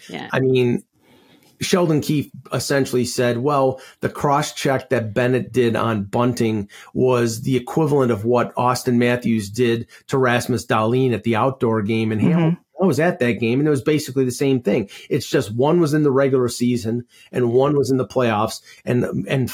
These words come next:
Speaker 2: a five thousand dollar fine for that is ridiculous." But, you know, I, I knew that there wasn't, it wasn't suspension. I thought actually the, the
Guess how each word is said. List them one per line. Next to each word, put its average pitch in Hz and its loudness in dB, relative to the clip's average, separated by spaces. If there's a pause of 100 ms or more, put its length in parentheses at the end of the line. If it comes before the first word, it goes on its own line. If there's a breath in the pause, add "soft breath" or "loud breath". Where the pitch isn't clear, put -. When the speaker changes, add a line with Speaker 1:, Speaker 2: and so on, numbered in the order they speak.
Speaker 2:
a 131 -2
five 175 0
thousand 147 0
dollar 131 2
fine 127 0
for 117 -2
that 120 -2 (260 loud breath)
is 131 2 (340)
ridiculous." 139 -2 (200)
But, 127 0
you 175 2
know, 131 2
I, - -2
I - 2
knew 151 2 (180 loud breath)
that 135 -4
there 151 2
wasn't, 143 0
it 143 0
wasn't 139 0
suspension. 139 -4
I 175 0
thought 185 0
actually 151 0 (180 loud breath)
the, 135 -4
the 120 -2